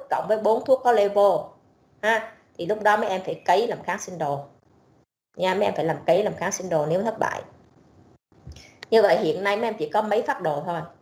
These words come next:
chỉ nhất chỉ có phác đồ bốn thuốc có bismuth. Phác đồ ba thuốc có levo hoặc là bốn thuốc có levo và phác đồ kép liều cao thôi. Thì phác đồ nối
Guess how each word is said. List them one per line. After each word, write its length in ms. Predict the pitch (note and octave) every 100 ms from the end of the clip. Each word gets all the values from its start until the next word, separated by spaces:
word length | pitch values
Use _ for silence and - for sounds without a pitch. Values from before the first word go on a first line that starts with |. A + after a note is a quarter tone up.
| -
chỉ 100 | E3
nhất 140 | A#3+
chỉ 100 | A#3 -
có 80 | G3+
phác 140 | A3+
đồ 120 | F#3 D#3
bốn 200 | D#3+ G3+
thuốc 120 | G3+
có 80 | F#3+
bismuth. 460 | G#3+ - G#3 A3+ - _ _ _ _
Phác 180 | - A#3+
đồ 140 | F3+ D#3+
ba 280 | F3 F3 G3
thuốc 120 | G3+
có 80 | G#3+
levo 320 | F#3+ F#3 F3
hoặc 160 | F3 -
là 60 |
bốn 260 | D3+ D3+ -
thuốc 120 | G#3
có 60 | G#3
levo 400 | G3 F3+ F3+ F3
và 140 | D#3
phác 200 | C#3+ G3
đồ 80 | D3
kép 260 | C#3+ F3 -
liều 120 | D#3 -
cao 240 | D#3+ D#3+
thôi. 200 | E3 D#3+ E3 - - _ _ _ _ -
Thì 80 | E3
phác 200 | A3 G3
đồ 140 | F3+
nối 160 | F3+